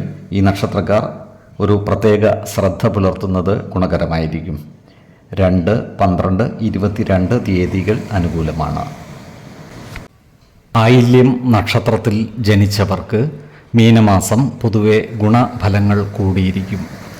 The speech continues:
ഈ നക്ഷത്രക്കാർക്ക് പ്രവർത്തന മേഖലകളിൽ കാര്യങ്ങൾ അനുകൂലമായിരിക്കും. കർമ്മ ഗുണവും ധനനേട്ടവും ഉണ്ടാകുന്നതാണ്. ഈ നക്ഷത്രക്കാർ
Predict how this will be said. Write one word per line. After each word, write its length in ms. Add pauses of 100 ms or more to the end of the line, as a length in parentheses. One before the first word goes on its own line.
(400)
ഈ 100
നക്ഷത്രക്കാർക്ക് 960 (220)
പ്രവർത്തന 580
മേഖലകളിൽ 760 (260)
കാര്യങ്ങൾ 520
അനുകൂലമായിരിക്കും. 1080 (680)
കർമ്മ 340
ഗുണവും 560 (220)
ധനനേട്ടവും 800
ഉണ്ടാകുന്നതാണ്. 800 (680)
ഈ 100
നക്ഷത്രക്കാർ 800